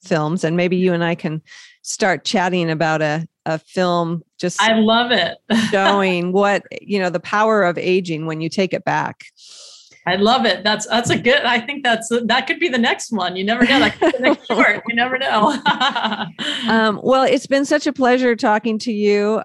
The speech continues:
Speaker 1: You know, your story is so powerful just to grab onto the things that fill you up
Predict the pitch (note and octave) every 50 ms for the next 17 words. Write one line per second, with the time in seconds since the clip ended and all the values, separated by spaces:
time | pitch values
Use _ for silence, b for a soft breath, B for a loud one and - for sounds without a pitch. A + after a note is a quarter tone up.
0 | - _ - - G3 G#3 G3+ G3+ G3 G3 G3 F#3+ F#3+ - - - - A3 A3 A3
1 | G#3+ G3+ F#3+ F#3 F3+ F3+ - - G#3+ F#3+ - G#3+ G3+ G3 F#3 F#3 G3+ F#3+ - -
2 | F#3+ F3+ F3 E3 - F#3 - - - - F#3 E3 D#3+ D#3+ D#3 B B B B B
3 | B B B B B B _ _ _ _ _ _ _ _ _ _ - - - _
4 | _ _ - D#3 G3 G3+ G3+ G#3 A3 G3 - - G3 G#3 G#3 G3+ F3+ F3+ F3+ -
5 | G3 G3 G3 G3+ - - - - G3+ F#3+ F#3 F#3 E3+ F3 E3 E3+ B3 D4